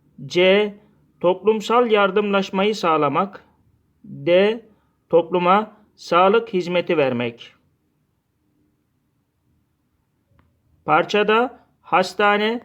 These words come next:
sağlık hizmetleri ile alakalı olup, medrese, eğitim ile ve imarethane ise aşevi olup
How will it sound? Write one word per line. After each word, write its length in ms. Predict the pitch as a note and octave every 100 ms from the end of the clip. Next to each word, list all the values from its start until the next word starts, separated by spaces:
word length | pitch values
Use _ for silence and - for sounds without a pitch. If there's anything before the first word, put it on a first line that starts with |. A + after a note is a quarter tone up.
| _ _
sağlık 520 | - E3 D#3 G#3 G3+
hizmetleri 540 | A3 G#3 G#3+ G#3 G3+ G#3
ile 300 | G3+ G3+ -
alakalı 520 | F#3 F#3+ F#3+ F#3+ F#3+
olup, 460 | F3+ F#3+ G#3 - _ - _ _ -
medrese, 840 | D3 E3 D3+ G3+ A3 F#3 G3 G3+ - _ _ -
eğitim 480 | E3+ E3+ F3 A3+ -
ile 460 | G3 G3 A3 G#3+ - _ -
ve 300 | C#3+ - -
imarethane 960 | E3 F3 F#3 F#3+ G3+ G3 F3+ F#3+ G#3
ise 480 | G3+ - F#3 A3 G#3+ _ _ _
aşevi 400 | - G#3+ G#3+ F#3
olup 520 | F3 E3+ E3+ A#3 -